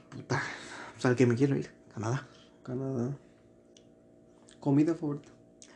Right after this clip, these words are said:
Speaker 1: Pizza y alitas.
Speaker 2: Uh.
Speaker 1: Pero las alitas tienen que estar cabronas, ¿eh?
Speaker 2: Qué buena. Sí, no, los pinches boneless. <laughs>
Speaker 1: No, están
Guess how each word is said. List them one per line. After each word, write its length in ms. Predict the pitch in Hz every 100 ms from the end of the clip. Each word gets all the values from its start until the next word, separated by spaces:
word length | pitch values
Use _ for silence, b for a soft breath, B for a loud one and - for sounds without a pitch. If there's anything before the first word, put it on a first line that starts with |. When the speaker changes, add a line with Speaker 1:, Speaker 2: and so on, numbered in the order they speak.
| b - - -
Speaker 1:
Pizza 280 | 123 123 113
y 40 |
alitas. 440 | 104 107 - - - - - - - -
Speaker 2:
Uh. 380 | - - - - - -
Speaker 1:
Pero 140 | 123
las 100 | 123 127
alitas 280 | 135 -
tienen 180 | - 135
que 60 | 123
estar 300 | - 113 117
cabronas, 520 | 110 95 78 98 -
¿eh? 40 |
Speaker 2:
Qué 80 | 147
buena. 320 | 135 135 123
Sí, 160 | 131 156
no, 160 | 135 127
los 160 | 117
pinches 280 | 123 117 120
boneless. 420 | 117 120 147 -
<laughs> 760 | 160 - - - - - - -
Speaker 1:
No, 320 | 120 143 190
están 260 | 190 262